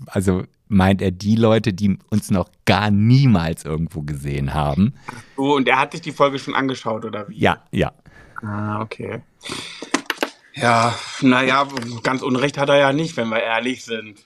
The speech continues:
Speaker 1: Ja, aber ich, ich,
Speaker 2: Wobei,
Speaker 1: also
Speaker 2: über sich selbst zu sagen, äh, ich bin ein bisschen komisch, ist irgendwie nicht weit entfernt von,
Speaker 1: Ja,
Speaker 2: <laughs> nicht
Speaker 1: ich bin
Speaker 2: wundern, ich bin total crazy
Speaker 1: Oh,
Speaker 2: drauf.
Speaker 1: und ich hab's das, ich hab das in letzter Zeit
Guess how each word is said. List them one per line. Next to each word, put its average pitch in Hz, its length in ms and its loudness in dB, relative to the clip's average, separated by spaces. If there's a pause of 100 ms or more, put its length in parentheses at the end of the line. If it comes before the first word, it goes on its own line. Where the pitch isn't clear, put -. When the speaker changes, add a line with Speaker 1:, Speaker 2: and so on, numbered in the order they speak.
(240)
Speaker 1:
Ja, 98 460 2
aber 98 280 4
ich, - 320 -8
ich, 117 200 -4
Speaker 2:
Wobei, 120 300 4
Speaker 1:
also - 120 -4
Speaker 2:
über 143 180 4
sich 139 160 -6
selbst 143 240 2
zu 156 80 -6
sagen, 127 360 0
äh, 120 400 -4
ich 131 200 -8
bin 123 120 -4
ein 120 60 0
bisschen 117 220 -6
komisch, 131 380 -2
ist 123 120 -10
irgendwie 120 300 -4
nicht 120 300 -4
weit 117 180 2
entfernt 120 400 -6
von, 123 140 -4 (180)
Speaker 1:
Ja, 123 120 4
Speaker 2:
<laughs> - 20 -2
nicht 135 100 0
Speaker 1:
ich - 60 -12
bin 117 100 -4
Speaker 2:
wundern, 120 220 -8
ich 117 100 -20
bin 131 140 -10
total 120 440 -2
crazy 117 400 -4
Speaker 1:
Oh, 113 220 2
Speaker 2:
drauf. - 360 -6 (100)
Speaker 1:
und 131 120 8
ich 123 120 4
hab's 135 220 2
das, 131 180 2
ich - 160 -4
hab 131 100 0
das 131 160 2
in 135 140 2
letzter 127 320 2
Zeit 123 260 2